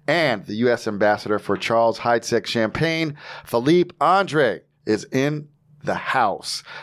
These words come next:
Uh, many of you know him by his I G handle, Neek Sam. Uh, Philippe first developed a passion for hospitality and wine education growing up in the fine dining restaurant business.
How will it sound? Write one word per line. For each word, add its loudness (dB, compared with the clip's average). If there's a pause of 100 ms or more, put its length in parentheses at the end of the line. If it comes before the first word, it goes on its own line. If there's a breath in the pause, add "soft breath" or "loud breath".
Uh, 2
many -2
of -4
you -2
know 2
him -2
by 2
his 0
I 0
G -2
handle, 0 (360 loud breath)
Neek 0
Sam. 0 (360 loud breath)
Uh, 2
Philippe -2
first 0
developed 2
a 2
passion 0
for -4
hospitality 2
and -2
wine 2
education 0 (280 loud breath)
growing 2
up 0
in 0
the -2
fine -2
dining 0
restaurant -2
business. -2